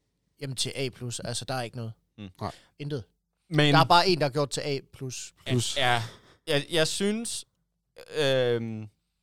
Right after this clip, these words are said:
Speaker 2: jamen, den diskussion kan vi tage her. Men Nikolaj Jørgensen, øh, er, har været klart den bedste spiller under enogtyve.
Speaker 3: Og det er vel et eller andet sted hen over slutspillet, han har måske har manifesteret sig som den bedste.
Speaker 2: Fuldstændig.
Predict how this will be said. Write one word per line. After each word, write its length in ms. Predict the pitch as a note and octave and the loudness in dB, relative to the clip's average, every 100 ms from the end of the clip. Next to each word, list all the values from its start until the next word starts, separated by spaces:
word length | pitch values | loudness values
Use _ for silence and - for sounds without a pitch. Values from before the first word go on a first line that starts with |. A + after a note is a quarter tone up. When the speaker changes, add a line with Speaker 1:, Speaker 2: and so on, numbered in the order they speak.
| _ _ _ _ _ _ - - | _ _ _ _ _ _ -14 -2
Speaker 2:
jamen, 200 | B2 A#2+ | 0 2
den 140 | C#3+ | 0
diskussion 460 | A#2+ A2 A#2+ C#3+ B2 | 0 -6 -6 -6 -6
kan 140 | A2+ | -8
vi 40 | A2 | -6
tage 220 | - B2 | 0 2
her. 180 | A#2+ G2+ | 2 0
Men 220 | C3 C#3 | 2 2
Nikolaj 260 | D3 D3 D3+ | 4 4 6
Jørgensen, 380 | E3 D#3+ - G2+ - _ _ _ C3+ | 6 4 0 -10 -16 _ _ _ -2
øh, 60 | A#2 A2+ A2 G#2+ A#1+ - _ _ _ | 2 2 2 0 -2 -10 _ _ _
er, 80 | C#3 - - - - | -10 -8 -14 -16 -8
har 140 | B2+ C3+ | -4 0
været 140 | B2 | 2
klart 220 | C#3 A#2 | 2 0
den 80 | A#2 | 0
bedste 340 | G#2+ G#2 G#2+ F2+ _ _ _ _ _ | -8 -8 -12 -14 _ _ _ _ _
spiller 280 | - G2+ F#2 _ _ | -8 -8 -8 _ _
under 240 | A#2+ G2+ F2 _ _ | -8 -6 -8 _ _
enogtyve. 380 | A2 E2+ - - | -14 -14 -12 -6
Speaker 3:
Og 60 | B2+ | -4
det 40 | |
er 20 | |
vel 120 | A2+ A#2 | -4 -2
et 20 | |
eller 100 | C3+ | 2
andet 160 | C3 | 2
sted 140 | A#2+ A2+ | 4 4
hen 180 | A#2+ A#2 | 4 4
over 180 | A2 | 2
slutspillet, 460 | G#2+ C3+ B2+ A#2 G2 | 2 0 0 -4 -2
han 120 | G2+ | -2
har 60 | G2 | -4
måske 340 | G2+ - A#2 | -4 -4 -2
har 140 | G2 G#2 | -2 -2
manifesteret 720 | G#2 G#2+ A2+ - C#3 G2+ F#2 | -2 -2 -2 2 2 2 -2
sig 160 | F#2+ F#2+ | -6 -4
som 180 | G2 | -6
den 80 | F#2 - | -8 -12
bedste. 140 | - | -2
Speaker 2:
Fuldstændig. 640 | A3 G#3+ A#2 D3+ A#2+ F#2+ | 2 2 2 0 -4 -6